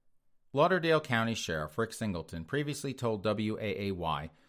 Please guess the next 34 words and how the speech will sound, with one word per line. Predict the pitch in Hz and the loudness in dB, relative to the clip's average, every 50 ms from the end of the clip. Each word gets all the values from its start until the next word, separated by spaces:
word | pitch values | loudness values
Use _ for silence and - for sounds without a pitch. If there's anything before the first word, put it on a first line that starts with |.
| _ _ - | _ _ -4
the | - 113 | -4 -4
case | - - 143 147 160 156 160 | 0 2 2 2 2 2 0
of | - - 139 123 | -2 -2 0 0
the | 139 | -2
school | 131 - - - 120 110 | -4 -4 -2 -4 -4 -4
teacher | - - 107 95 - - 98 92 | -2 -4 -6 -6 -4 -4 -6 -6
accused | - 110 - - - 151 156 147 151 | -6 -8 -8 -4 -4 -2 -2 -2 -6
of | 147 | -8
sex | 123 - 139 127 - - | -6 -4 -4 -4 -4 -6
with | 131 117 | -8 -6
a | - | -6
student | - - - 107 92 90 101 - | -6 -4 -2 -2 -2 -2 -4 -6
was | 104 104 95 - | -6 -6 -6 -6
referred | 104 - - 135 135 135 135 | -6 -4 -2 0 0 0 0
to | - 135 | -4 -6
the | 123 127 - | -6 -6 -4
Alabama | - 101 101 98 104 85 92 90 90 90 90 | -2 0 0 0 0 -2 -4 -4 -6 -6 -8
State | - - 90 82 - - | -6 -6 -6 -6 -6 -2
Bureau | 110 123 131 135 135 - | 0 2 4 4 4 2
of | 104 98 87 90 | 0 -2 -6 -8
Investigation | 87 82 82 80 78 - 101 - 127 139 147 - - 143 131 - - _ _ _ _ - | -8 -8 -8 -10 -10 -10 -4 0 2 2 2 2 2 -2 -4 -4 -8 _ _ _ _ -8
due | - 131 135 143 | -2 0 2 2
to | 139 143 127 107 | 2 2 2 0
a | 92 90 | 0 0
conflict | - - - 139 135 151 156 - 165 160 160 160 - - | -2 -2 2 4 4 4 2 0 0 0 0 -2 -4 -2
of | - 143 135 - | 0 0 0 0
interest. | - 151 139 135 - - - - - - - - _ _ _ _ _ _ _ _ _ _ - | 0 0 0 0 -2 -4 -6 -8 -8 -12 -18 -20 _ _ _ _ _ _ _ _ _ _ -4
Told | - - 330 - | -2 -2 0 0
you | 254 | -2
folks | - - - 67 - - | -4 -6 -6 -12 -12 -12
it | 147 | -14
was | - - | -12 -10
getting | - - - - | -10 -10 -12 -12
interesting. | 73 - - 92 - 104 110 | -14 -14 -12 -8 -4 -4 -4